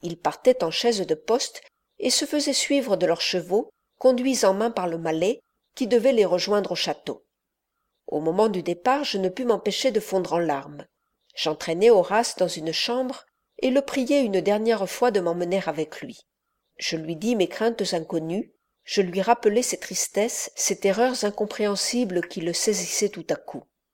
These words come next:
À ces mots, le sang lui monta au visage, et je le vis me donner pour la première fois un signe d'impatience.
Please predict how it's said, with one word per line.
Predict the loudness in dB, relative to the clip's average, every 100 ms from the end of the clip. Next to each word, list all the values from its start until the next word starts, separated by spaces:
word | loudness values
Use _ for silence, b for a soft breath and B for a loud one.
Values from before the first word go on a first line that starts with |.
| _ _ _
À | -6
ces | -2 -2
mots, | -2 2 2
le | 2 -2
sang | 0 0
lui | 0 -2
monta | -4 -2 0
au | 0
visage, | -2 -4 -2 -4 -6 -10 -10 _ _
et | -4
je | -2 0
le | -2
vis | -2 -2
me | -2 0
donner | 2 2
pour | 2 2
la | 0
première | -2 0 0 -2
fois | -6 0 0
un | 0
signe | -2 -2 0 0
d'impatience. | -2 -4 -4 -2 -4 -6 -8 -8 -8